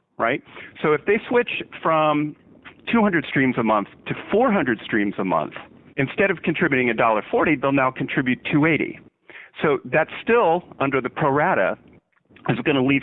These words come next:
four dollars and twenty cents going to other artists they're not listening to. Under subscriber share, let's say they listen to two hundred additional artists, right? So now instead of two hundred artists, they're listening to four hundred artists.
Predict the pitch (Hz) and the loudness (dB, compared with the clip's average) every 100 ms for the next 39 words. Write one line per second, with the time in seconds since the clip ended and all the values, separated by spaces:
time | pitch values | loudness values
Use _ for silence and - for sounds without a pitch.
0 | - 165 165 151 143 135 123 120 - 147 | 0 2 4 4 4 2 -2 -6 -4 -2
1 | 143 127 160 131 - 135 123 139 135 131 | 0 0 -2 -2 0 0 0 -2 0 0
2 | 92 123 110 - 113 107 104 107 135 - | 2 2 0 -2 -2 0 0 0 -2 -2
3 | 104 90 - 87 - - _ - - - | -2 -2 -2 -2 -4 -10 _ -18 -16 -16
4 | - - 151 151 - 147 135 - 214 214 | -10 -4 0 0 0 -4 -2 0 2 2
5 | 147 - 110 90 80 - - - - - | 0 0 0 0 0 -6 -14 -20 -8 -4
6 | 190 - 208 190 196 185 - 196 175 - | -2 0 0 2 0 0 -2 -2 -2 0
7 | 202 185 190 180 175 226 233 - 160 110 | 0 2 2 2 0 0 -2 0 0 2
8 | 98 90 - - - - 139 196 - 143 | 0 -2 -4 -12 -8 -2 -2 -2 -2 0
9 | 151 175 160 165 135 - 170 151 143 123 | 2 0 -2 -2 -4 -2 0 2 2 2
10 | 127 131 - 147 156 - 143 135 - 226 | 2 0 -2 -2 -2 -2 -2 -2 0 2
11 | 160 156 87 87 - - | 2 0 -4 -4 -10 -14